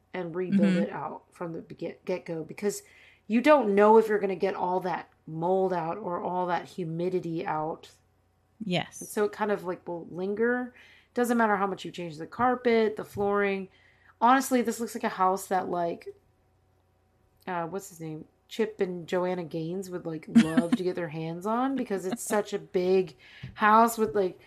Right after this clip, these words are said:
Speaker 1: so many advancements for its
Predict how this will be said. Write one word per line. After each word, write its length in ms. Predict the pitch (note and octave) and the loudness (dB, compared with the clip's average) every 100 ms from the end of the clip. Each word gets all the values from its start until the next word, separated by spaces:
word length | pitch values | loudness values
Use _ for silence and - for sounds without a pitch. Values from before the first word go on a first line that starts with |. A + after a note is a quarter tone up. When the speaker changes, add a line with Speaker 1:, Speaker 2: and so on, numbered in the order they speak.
| _ _ _ | _ _ _
Speaker 1:
so 440 | - - - A#3 B3+ | -20 -16 0 4 4
many 460 | D4 D#4 D4+ C4 A3+ | 4 4 2 0 0
advancements 840 | - E3+ F3+ G3 G#3 - B3 A#3+ | -4 2 6 6 4 0 -2 -2
for 200 | - G3+ | 0 0
its 140 | F#3+ | 0